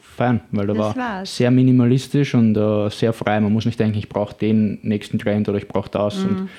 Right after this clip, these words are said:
Speaker 1: was sagen die Leute, w-, wie ich aussehe und lauter so Sachen.
Speaker 2: Deswegen verstehst du, siehst du, und dann, wenn du weißt, dass so kann man auch leben und so
Speaker 1: Mhm.
Speaker 2: ist man auch eigentlich glücklich, ne?
Speaker 1: Ja.
Speaker 2: Und dann kommst du zurück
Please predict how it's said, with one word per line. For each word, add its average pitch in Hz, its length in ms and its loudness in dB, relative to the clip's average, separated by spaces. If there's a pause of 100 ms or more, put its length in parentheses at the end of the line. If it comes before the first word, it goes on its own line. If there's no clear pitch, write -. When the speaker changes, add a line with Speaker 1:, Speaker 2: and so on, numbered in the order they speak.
(160)
Speaker 1:
was 104 180 -4
sagen 107 180 2
die 104 60 2
Leute, 107 380 0
w-, 98 100 -6 (880)
wie 107 240 -6
ich 101 100 -2
aussehe 104 540 0
und 98 120 -2
lauter 98 220 -2
so 107 120 -8
Sachen. 101 340 -4 (600)
Speaker 2:
Deswegen 277 340 2
verstehst 277 480 2
du, 226 80 2
siehst 226 220 0
du, 302 40 4
und 269 140 6
dann, 247 180 6
wenn 254 160 6
du 262 120 0
weißt, 226 340 0
dass - 240 -2
so 277 180 4
kann 277 200 4
man 277 100 4
auch - 240 -2
leben 165 480 2
und 208 100 2
so - 140 2
Speaker 1:
Mhm. 277 80 4
Speaker 2:
ist 254 160 -2
man 302 140 6
auch 440 240 0
eigentlich 196 340 0
glücklich, 165 400 -4
ne? 254 180 2 (300)
Speaker 1:
Ja. 131 120 2
Speaker 2:
Und 254 180 6
dann 294 140 6
kommst 392 300 0
du 320 80 2
zurück 311 680 2